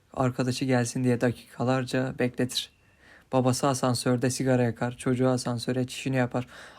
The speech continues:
Aa, bak, bu çok önemli. Bizim Toki'deyken bunu yapan çok vardı. Asansörü hep kirletirlerdi.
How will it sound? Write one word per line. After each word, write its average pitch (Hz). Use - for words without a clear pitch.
Aa, 143
bak, 131
bu 151
çok 151
önemli. 120
Bizim 120
Toki'deyken 123
bunu 123
yapan 117
çok 127
vardı. 107
Asansörü 123
hep 123
kirletirlerdi. 110